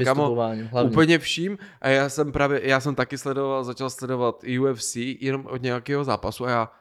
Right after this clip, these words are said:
Speaker 1: "Pičo, ty vole, ten vypadá dobře, to je ranař, ty vole." A kámo, ve výsledku jsi viděl, co dokázal.
Speaker 2: A za
Speaker 1: Těž-
Speaker 2: každým slovem vždycky, vždycky to obstál, obhájil to.
Speaker 1: No, jak on řekl,
Speaker 2: Si-
Speaker 1: vy-, že ho vypne hned, k-, jako Alda. A myslím, že Aldem se to zlomilo.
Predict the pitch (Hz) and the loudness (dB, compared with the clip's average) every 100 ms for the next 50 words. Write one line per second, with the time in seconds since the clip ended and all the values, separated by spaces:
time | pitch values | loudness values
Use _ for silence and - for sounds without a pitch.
0 | _ _ - 85 90 104 110 110 123 120 | _ _ -16 -16 -14 -10 -8 -8 -8 -2
1 | 123 143 143 165 185 - - 127 127 127 | 2 4 2 2 -4 -6 0 2 4 4
2 | 202 156 - - 135 120 - - - - | 2 -4 -8 -8 -6 -4 -6 -8 -14 0
3 | 117 135 131 123 120 123 131 123 131 127 | 2 2 0 -2 -6 -6 -6 -2 -2 0
4 | 143 135 127 117 113 117 131 - _ _ | 0 -2 0 -2 0 0 -2 -4 _ _
5 | _ _ _ _ _ _ _ _ _ _ | _ _ _ _ _ _ _ _ _ _
6 | _ _ 123 110 131 131 135 131 127 120 | _ _ -4 2 4 4 4 0 0 0
7 | 123 127 120 - 123 123 123 - 104 113 | 0 -2 -6 -6 -2 -2 -4 -10 -6 -6
8 | - 117 127 127 - 117 107 123 123 117 | -4 -2 0 0 -2 0 0 0 -2 -2
9 | 113 - 123 127 139 147 135 135 120 135 | -2 -4 -2 2 4 4 4 4 4 4
10 | 147 143 147 147 139 131 139 131 113 110 | 2 2 4 4 4 0 2 2 2 -2
11 | 110 - _ 120 120 131 135 123 120 117 | -6 -18 _ -2 0 2 2 2 0 -2
12 | 110 123 139 135 - 127 131 135 131 139 | -4 -4 -2 -2 2 2 2 -2 -4 -2
13 | 131 127 120 - | -2 -4 -6 -12